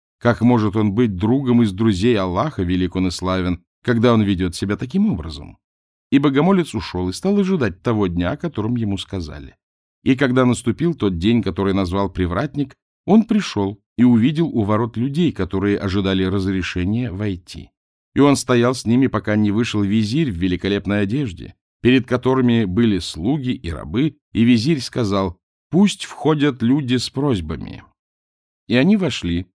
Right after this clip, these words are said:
и богомолец вошел среди них и видит. Сидит царь, и перед ним вельможи его царства, которые стоят соответственно своему рану и степени.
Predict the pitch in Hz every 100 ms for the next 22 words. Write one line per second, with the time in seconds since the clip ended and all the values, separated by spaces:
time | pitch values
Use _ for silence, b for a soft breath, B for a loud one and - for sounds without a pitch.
0 | _ _ - 170 120 151 147 127 113 110
1 | - 104 110 107 101 - 110 95 82 80
2 | 156 - - 160 110 80 - - _ _
3 | _ _ - - 120 110 190 - - 95
4 | 101 - 95 107 98 85 113 151 120 101
5 | 110 120 123 127 139 - 156 - - 82
6 | 90 98 95 90 92 95 104 - 101 90
7 | 98 92 - 98 101 92 104 104 101 95
8 | 87 92 - 110 - 98 - - -